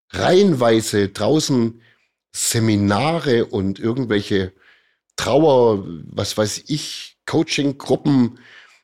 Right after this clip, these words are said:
wo man dann, äh, genau das beigebracht bekommt. Es ist Zeit, zu lernen, mit dem Schmerz zu leben.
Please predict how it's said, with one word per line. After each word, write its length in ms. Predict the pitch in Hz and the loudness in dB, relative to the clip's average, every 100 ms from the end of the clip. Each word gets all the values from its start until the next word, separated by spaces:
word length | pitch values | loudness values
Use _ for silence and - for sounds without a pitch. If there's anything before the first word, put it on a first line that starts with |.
| - | -10
wo 220 | 98 135 | 0 2
man 280 | 135 113 107 | 4 2 2
dann, 380 | 104 113 110 - | 0 2 0 0
äh, 480 | 101 95 87 101 | 0 0 0 -2
genau 320 | 92 110 104 107 | 0 0 2 2
das 240 | 101 95 | 0 -2
beigebracht 680 | - 156 190 214 - 120 - | -2 0 0 -4 -4 -6 -6
bekommt. 640 | 101 107 95 92 - - _ - - | -4 -2 -2 -4 -8 -20 _ -20 -14
Es 160 | 80 | -10
ist 200 | 80 - | -8 -6
Zeit, 720 | - 95 104 - - - - _ _ _ _ _ _ _ _ _ _ _ - | -2 0 0 -4 -14 -16 -20 _ _ _ _ _ _ _ _ _ _ _ -10
zu 160 | - | -4
lernen, 400 | 80 85 98 98 | 0 2 2 0
mit 160 | 95 - | -2 -4
dem 120 | 92 | -8
Schmerz 460 | - 80 73 - - | -6 -6 -6 -10 -6
zu 140 | 98 | -4
leben. 460 | 82 82 82 73 | -2 -4 -8 -12